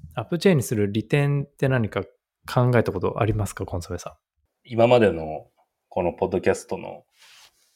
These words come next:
Speaker 2: で、何、何度か触れたことがあるんで、その分はちょっと頭に入ってるかなと思うんですけど、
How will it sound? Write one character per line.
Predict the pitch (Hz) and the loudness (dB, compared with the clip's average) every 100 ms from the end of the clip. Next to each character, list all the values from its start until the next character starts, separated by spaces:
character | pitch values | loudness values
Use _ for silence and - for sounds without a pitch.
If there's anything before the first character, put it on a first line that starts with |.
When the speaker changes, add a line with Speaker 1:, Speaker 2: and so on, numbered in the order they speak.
| _ | _
Speaker 2:
で、 | 90 85 | -4 2
何、 | 104 107 - | 2 0 0
何 | 113 95 | 0 0
度 | |
か | - | -2
触 | 85 87 | -8 -10
れ | 82 | -10
た | 82 | -10
こ | - | -10
と | 85 | -10
が | 80 | -10
あ | |
る | 80 80 | -10 -12
ん | |
で、 | 90 78 - | -14 -18 -18
そ | - | -2
の | 107 101 | 2 4
分 | 107 92 | 4 2
は | 78 - _ _ - _ _ _ _ | -2 -6 _ _ -20 _ _ _ _
ち | - | -4
ょ | 107 | 0
っ | |
と | 85 | 2
頭 | 78 82 82 | 2 -2 -4
に | 78 | -4
入 | 82 | -8
っ | |
て | - 80 | -6 -10
る | |
か | 78 82 | -8 -8
な | 78 | -8
と | - | -12
思 | 82 78 | -18 -16
う | |
ん | |
で | 76 | -18
す | - | -18
け | - | -20
ど、 | _ 87 - | _ -18 -18